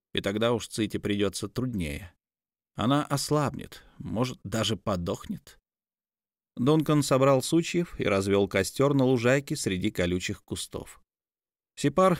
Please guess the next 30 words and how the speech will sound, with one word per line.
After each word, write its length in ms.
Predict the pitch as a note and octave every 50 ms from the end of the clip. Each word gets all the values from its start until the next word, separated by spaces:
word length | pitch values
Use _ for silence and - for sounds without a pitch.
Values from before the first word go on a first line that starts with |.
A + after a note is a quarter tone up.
| - - _
взял 300 | - A2+ C3+ E3 F3+ D#3+
фляги 460 | - A#2+ B2+ C#3+ D3+ C#3 C#3 C3 - - _ _ _ _ _ _ _ _
и 80 | - A#2
опустил 540 | C3 D#3+ - F3 F3 - - - G3+ G3+
их 300 | - - - D3+ C#3 -
в 60 | - A2+
воду, 440 | A2 G#2+ A#2 D3 E3 D#3+ F3 F3+ F3 -
чтобы 380 | - - - C#3+ D3+ C#3 C#3
они 460 | - - A2+ G2 F#2 G#2 A2+ A2+ A2+ - _ _ _
наполнились. 960 | A2 A#2 A#2+ - - F2 D#2+ D#2+ D#2+ D2+ D2+ C#2 - F2 - - - - _ _ _ _ _ _ _ _ _ _ _ _ _
Вода 380 | - - - - - - - A#2+
была 260 | G#2+ A2+ G#2+ G#2+ G#2
тёплой 480 | - - - E3 D3+ - - F#2 F2 F2
и 80 | F2+
неприятной 580 | F#2+ G2 F2+ A2 G#2 G#2 A2 A2+ A2 - G2+ G2
на 140 | G2 F#2 F2+
вкус, 360 | - - - D#3 C#3 - -
но 200 | B2 B2+ C#3 C3
достаточно 760 | A2+ A#2 B2 - - - C#3+ C#3 - C#3 B2+ - - C#3 C#3
чистой, 420 | C#3 - - G2 E2+ - - F2+
чтобы 320 | D#2+ - - F#2 F2 F#2 F#2+
её 180 | F#2+ G2+ A#2
можно 360 | A2 G2+ G2 G2 F#2 F#2+ F#2+ F2
было 320 | E2+ E2 E2 D#2+ E2+ E2+ - _ _
пить. 400 | - - - _ - - - - _ _ _ _ _ _ _ _ _ _ _ _ _ _ _ _ _ _ _ _ _ _ _ _ _ _ _ _ _
Солнце 380 | - - D3+ E3 D#3 - D3
зашло 400 | B2+ C3+ C#3 C3+ - - D#3+ D#3+
и 40 | D3
стало 360 | B2 - - C3+ C3 B2+ B2
темно. 440 | - - A#2+ A#2 A2+ G#2+ G#2 G2+ F#2